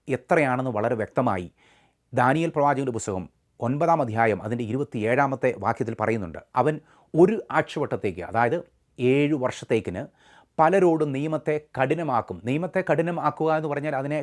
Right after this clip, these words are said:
കൺഫേം ചെയ്യും, അതിനെ ഉറപ്പിക്കുമെന്നുള്ളതാണ്. അല്ലെങ്കിൽ ക്രൂരമാക്കും എന്നുള്ളതല്ല, അതിനെ ഫേം ചെയ്യും. അല്ലെങ്കിൽ യഹൂദന്മാരോട് ആ രാജാവ് ഒരു നിയമത്തെ ഫേം ചെയ്യും. യഹൂദന്മാർക്ക്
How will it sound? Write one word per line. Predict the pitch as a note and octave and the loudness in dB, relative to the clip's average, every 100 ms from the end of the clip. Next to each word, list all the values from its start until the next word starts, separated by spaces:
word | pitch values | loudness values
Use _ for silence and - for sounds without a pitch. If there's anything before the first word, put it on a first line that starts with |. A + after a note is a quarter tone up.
| - | -4
കൺഫേം | C3+ C#3 - E3 D3+ | -4 -4 -6 -6 -4
ചെയ്യും, | A#2 G2 E2 _ _ - | -4 -4 -8 _ _ -4
അതിനെ | C#3 D3 D3 | -2 -2 -2
ഉറപ്പിക്കുമെന്നുള്ളതാണ്. | C#3+ E3 - - F3 D#3+ B2 A2+ F2 F2 | -2 0 -2 -4 -4 -2 2 2 2 -4
അല്ലെങ്കിൽ | - C3 C#3+ C#3+ | -4 -4 -4 -6
ക്രൂരമാക്കും | - D#3 F#3 F3+ F3 F3+ F3+ D3+ | -2 2 4 2 0 -2 -4 -6
എന്നുള്ളതല്ല, | D3+ D3 G#2 E2+ B2 - _ - - | -2 -2 -2 -2 -6 -8 _ -8 0
അതിനെ | C3 E3 E3 - | 0 0 -6 -12
ഫേം | - E3 F3 E3 | -2 0 0 0
ചെയ്യും. | B2 F#2+ E2+ | 0 -2 -6
അല്ലെങ്കിൽ | - A#2 C3+ F3+ - _ - C3 | -6 -4 -4 -8 -12 _ -12 0
യഹൂദന്മാരോട് | C#3 G#3 A3+ G#3 E3 B2 A#2 A2+ G#2+ - _ _ _ - | 2 2 0 0 2 2 4 2 2 -4 _ _ _ 0
ആ | C#3 D#3 | 2 4
രാജാവ് | B2+ B2 A#2 G2 G2 - - | 4 4 2 0 -2 -6 -4
ഒരു | C3 C#3+ D3 B2 | 0 0 -2 -2
നിയമത്തെ | C3 D3 E3+ E3+ - C#3+ D3 - - | 2 2 2 -2 -2 -2 -2 -10 -16
ഫേം | - C#3 D3 | 2 2 2
ചെയ്യും. | B2+ G#2 F2 - | 2 -2 -2 -8
യഹൂദന്മാർക്ക് | A#2+ C#3+ D#3+ D#3 D3 D#3+ | -4 -2 -2 0 0 0